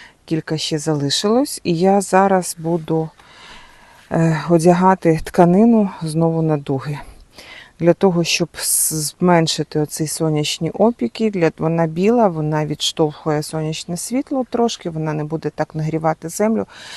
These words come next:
Але, звичайно, перед тим, як я це зроблю, треба обов'язково полити. Зараз дочекаюсь, поки трошки спаде спека, тому що вже п'ята година,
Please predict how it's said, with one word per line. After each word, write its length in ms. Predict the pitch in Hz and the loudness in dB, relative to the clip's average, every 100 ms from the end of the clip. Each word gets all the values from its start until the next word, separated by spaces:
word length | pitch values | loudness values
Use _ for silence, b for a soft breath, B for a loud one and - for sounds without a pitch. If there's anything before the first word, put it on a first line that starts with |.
| B B | B B
Але, 220 | - 190 190 | 0 0 0
звичайно, 560 | 180 185 202 202 180 | -4 -2 2 2 0
перед 280 | - 175 170 - | 0 0 0 0
тим, 240 | 175 156 | 0 2
як 200 | 151 - | -2 -2
я 100 | 160 | -4
це 180 | - 165 | -2 -6
зроблю, 400 | 156 160 190 208 | -6 -10 -6 -6
треба 320 | - 160 156 | -4 -6 -4
обов'язково 680 | 151 156 151 156 - 156 151 | -6 -6 -8 -10 -6 -4 -4
полити. 600 | - 165 180 262 - 226 B B B B B | -4 -2 0 -2 -4 -10 B B B B B
Зараз 320 | 175 180 175 156 | 0 2 2 0
дочекаюсь, 760 | 165 - 170 170 156 151 - - | -4 -6 -4 0 2 0 -4 -10
поки 220 | 143 151 | -8 -8
трошки 380 | - 156 - - | -4 -6 -6 -10
спаде 340 | - 151 151 | -6 -6 -4
спека, 440 | - - 240 - | -6 -2 -2 -2
тому 280 | 190 156 156 | -6 -2 -4
що 200 | 151 160 | -4 -4
вже 280 | 151 151 170 - | -4 -2 -2 0
п'ята 300 | 165 151 156 | 0 0 -4
година, 560 | 151 151 165 156 151 | -4 -4 -2 0 -2